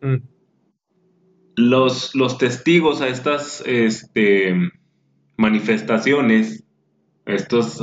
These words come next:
Speaker 2: resurrecciones, comentaban que se desprendía un olor a azufre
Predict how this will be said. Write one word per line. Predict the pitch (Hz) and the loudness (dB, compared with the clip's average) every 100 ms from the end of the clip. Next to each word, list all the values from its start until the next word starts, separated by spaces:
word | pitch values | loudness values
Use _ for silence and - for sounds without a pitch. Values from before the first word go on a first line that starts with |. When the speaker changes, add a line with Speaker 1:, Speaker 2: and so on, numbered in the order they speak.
| 110 | -2
Speaker 2:
resurrecciones, | 110 107 107 101 - 139 120 123 123 - _ _ _ _ _ _ _ _ | -2 0 0 0 0 0 0 -4 -8 -16 _ _ _ _ _ _ _ _
comentaban | - 120 117 127 131 151 147 | 0 2 2 0 -2 -4 -4
que | 156 143 - | -2 -2 -2
se | 120 | -2
desprendía | 113 110 120 113 117 120 | -2 0 2 4 4 2
un | 127 135 | -2 0
olor | 135 131 131 - - | 0 0 0 -2 -4
a | 113 113 113 | -6 -4 -6
azufre | 107 147 147 - 110 | -4 -2 -2 -2 -8